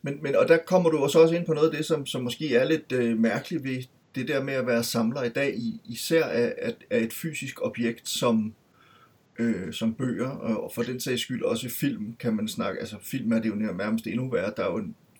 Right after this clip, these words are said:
stort set ikke nogen, der gider at have fysiske medier i dag, og det sker jo oftere end ikke, at jeg bliver tilbudt, øh, store D V D og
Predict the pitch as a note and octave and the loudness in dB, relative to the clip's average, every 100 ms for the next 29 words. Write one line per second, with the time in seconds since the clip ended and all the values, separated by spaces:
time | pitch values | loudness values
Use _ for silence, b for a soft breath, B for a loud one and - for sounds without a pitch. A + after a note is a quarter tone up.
0 | _ - - D#3+ C3+ A2 A2+ A2+ A#2 B2 | _ -14 -2 -2 0 -2 0 0 0 -4
1 | A#2 A#2+ A#2 A2 A#2 B2 A#2 A#2 A#2 A2+ | -8 -6 -4 -4 -6 -6 -6 -4 2 2
2 | G#2+ B2 A2 A#2 A2 F2 A2+ B B B | 2 -2 0 0 0 -2 -4 B B B
3 | B B B2+ - A#2+ A#2 F#2+ - - B2 | B B -10 0 4 6 4 4 4 2
4 | G#2+ G#2 A#2+ C3+ A2 A#2 A#2 B2+ C3 A#2 | 0 -2 0 2 2 2 -2 0 -2 0
5 | A#2 A#2 B2+ A#2 A2+ A2 G#2+ A#2 B2 B2 | -2 -4 -6 -6 -2 -2 -2 -2 -2 -2
6 | A2+ A2+ A#2+ - G#2 | -6 -2 -4 -2 -6